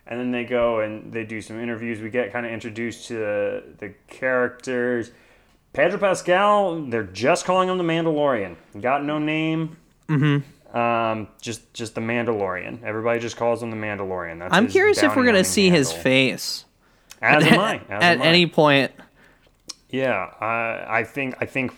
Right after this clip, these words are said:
Speaker 1: I got to imagine his identity, his face, his look, all that will kind of be a, a thread going forward in the episode. Though for all I know, they'll show it episode one. Who knows? But they didn't show it at anything in the panel. But, uh, Gina Carano's character is named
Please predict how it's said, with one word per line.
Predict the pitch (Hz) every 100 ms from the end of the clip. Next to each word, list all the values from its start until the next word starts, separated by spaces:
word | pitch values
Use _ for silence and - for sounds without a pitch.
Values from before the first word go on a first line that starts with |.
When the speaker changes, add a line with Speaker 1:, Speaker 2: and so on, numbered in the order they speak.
| _ _ - - - _ _ _ _ _ _
Speaker 1:
I | 117
got | 120 127
to | 147
imagine | 143 139 139 135
his | 117 113
identity, | 107 107 127 123 127 123 120
his | 107
face, | - 117 113 104
his | 101
look, | 107 107
all | 101
that | 101 98
will | 98
kind | 113 110
of | 107
be | 107 104
a, | 98 92 90
a | 92
thread | - 104 95 98
going | 90
forward | 92 95 90
in | 87
the | 90
episode. | 90 85 87 95
Though | 98
for | 101
all | 92
I | 98
know, | 110
they'll | 95
show | 101
it | 98
episode | 98 104 98
one. | 101 90
Who | 104
knows? | 92 82
But | 90
they | 98
didn't | 120 120
show | 127 117
it | 107
at |
anything | 104 101 101 92
in |
the | 85
panel. | - 80 - - _ _ _ -
But, | 95 95 95
uh, | 95
Gina | 98 131
Carano's | 117 139 135 127
character | 156 139 135 147
is | 127 107 110
named | 120 120 123 123 123 127 123 123 123 120 117